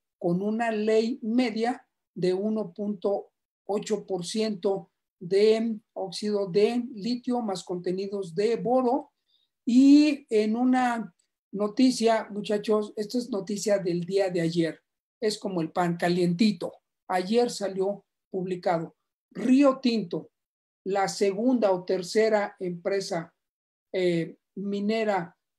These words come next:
mundial más importante, anuncia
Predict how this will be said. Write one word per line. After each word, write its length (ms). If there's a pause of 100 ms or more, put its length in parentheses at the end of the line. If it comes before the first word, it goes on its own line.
(160)
mundial 680 (680)
más 380
importante, 840 (680)
anuncia 760